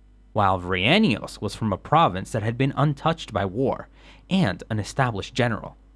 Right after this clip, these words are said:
Vryenios' grandson, Alexios' son-in-law, presents his granddaddy's revolt as a parallel to the revolt of Alexios' uncle, Isakios Komnenos the Elder. If you recall, Komnenos had revolted against Bringas because of the latter's ineptitude.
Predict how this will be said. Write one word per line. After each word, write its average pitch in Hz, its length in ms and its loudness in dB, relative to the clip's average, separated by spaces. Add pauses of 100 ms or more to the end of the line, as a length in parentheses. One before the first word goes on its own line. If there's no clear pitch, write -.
(340)
Vryenios' 151 580 2
grandson, 123 680 2
Alexios' 107 600 -2
son-in-law, 165 640 2 (240)
presents 143 380 2
his 104 140 -2
granddaddy's 127 580 4
revolt 110 420 0 (260)
as 107 120 0
a 98 80 0
parallel 120 640 2
to - 140 -6
the 107 60 2
revolt 104 380 2
of 104 80 -2
Alexios' 98 580 -4
uncle, 151 460 2 (180)
Isakios 107 520 -2
Komnenos 98 460 -4
the 92 140 -8
Elder. 120 400 0 (460)
If - 180 -12
you 101 60 -8
recall, - 560 2 (240)
Komnenos 123 520 0
had 101 120 -2
revolted 101 400 0
against 95 320 -6
Bringas - 500 0
because 110 280 -2
of 90 80 -2
the 92 80 -4
latter's 113 420 2
ineptitude. - 800 -2